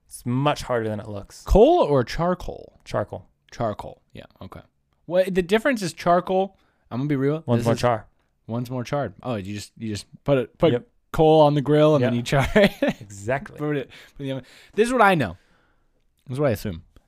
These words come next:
Speaker 2: Charcoal.
Speaker 1: Which one is it? You can't know and assume
Speaker 2: I
Speaker 1: in the
Speaker 2: assume.
Speaker 1: same
Speaker 2: It's something I assume.
Speaker 1: Okay.
Speaker 2: Charcoal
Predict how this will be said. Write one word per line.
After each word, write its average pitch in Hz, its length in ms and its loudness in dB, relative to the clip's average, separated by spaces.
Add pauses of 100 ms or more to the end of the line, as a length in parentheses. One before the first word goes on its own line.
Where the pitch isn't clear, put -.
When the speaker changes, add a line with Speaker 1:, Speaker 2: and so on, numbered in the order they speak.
(880)
Speaker 2:
Charcoal. 101 600 -4
Speaker 1:
Which 170 200 -4
one 170 180 -4
is 110 140 -4
it? - 160 -20
You 135 160 -6
can't 202 320 -4
know 131 280 4
and 113 200 -4
assume 107 340 -6
Speaker 2:
I - 0 -
Speaker 1:
in 98 60 -8
the 143 100 -2
Speaker 2:
assume. 104 180 -2
Speaker 1:
same 104 260 -6
Speaker 2:
It's 127 100 -6
something 160 220 -2
I 135 60 2
assume. 107 360 -4
Speaker 1:
Okay. 110 200 -10 (340)
Speaker 2:
Charcoal 117 680 -2